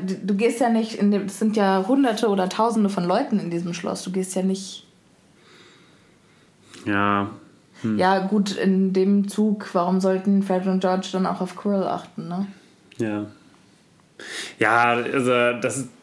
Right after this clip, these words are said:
Speaker 2: diese Karte, das ist, das macht mir, das macht auch keine Freude. Da ist es halt irgendwie alles
Speaker 1: Was? Die Karte macht mir super viel Freude.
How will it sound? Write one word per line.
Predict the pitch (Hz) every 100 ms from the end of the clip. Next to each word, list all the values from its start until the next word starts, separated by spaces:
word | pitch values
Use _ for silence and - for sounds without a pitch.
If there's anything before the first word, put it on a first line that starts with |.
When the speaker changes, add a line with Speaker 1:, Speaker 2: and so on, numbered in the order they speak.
| _
Speaker 2:
diese | 117 113 127 131
Karte, | - 139 139
das | 123 123 123
ist, | 117 - -
das | -
macht | 113 113 117
mir, | 104 104 104 - - - - - - - - -
das | 123 -
macht | 147
auch | 123
keine | - 131
Freude. | 120 - 139 113
Da | 104
ist | 113 - 117
es | 117 -
halt | 104 -
irgendwie | 107 110 107 113 123 -
alles | 104 107 104 - -
Speaker 1:
Was? | 277 294
Die | -
Karte | 208 196 202 226
macht | 208 -
mir | 185
super | 233 403 -
viel | 214 185
Freude. | 180 170 165 160